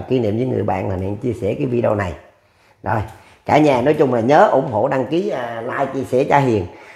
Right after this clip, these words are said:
để Hiền có động lực nhiều hơn. Và cũng nói luôn là người bạn này á, là Hiền cũng sẽ đến thăm người bạn này và người bạn này sẽ giới thiệu cái cảnh,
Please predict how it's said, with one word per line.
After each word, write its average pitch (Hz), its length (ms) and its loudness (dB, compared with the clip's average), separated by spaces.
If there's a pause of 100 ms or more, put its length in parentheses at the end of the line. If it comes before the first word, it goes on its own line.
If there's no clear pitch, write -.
để 127 100 -2
Hiền 110 260 -2
có 156 140 -2
động 120 180 -6
lực 117 180 -4
nhiều 110 160 0
hơn. 117 280 2
Và 110 280 0
cũng 135 160 -10
nói 165 120 -2
luôn 156 220 -6
là 113 300 -6
người 113 120 -4
bạn 113 220 -6
này 113 220 -6
á, 127 100 -2
là 123 120 -6
Hiền 107 260 -4
cũng 127 160 -8
sẽ 135 240 -2
đến 165 640 -2
thăm 139 220 -2
người 117 100 0
bạn 117 180 0
này 110 160 0
và 104 80 0
người 110 180 0
bạn 107 180 -2
này 107 160 -2
sẽ 101 240 -2 (360)
giới 208 320 4
thiệu 113 260 0
cái 165 200 -4
cảnh, 180 540 -4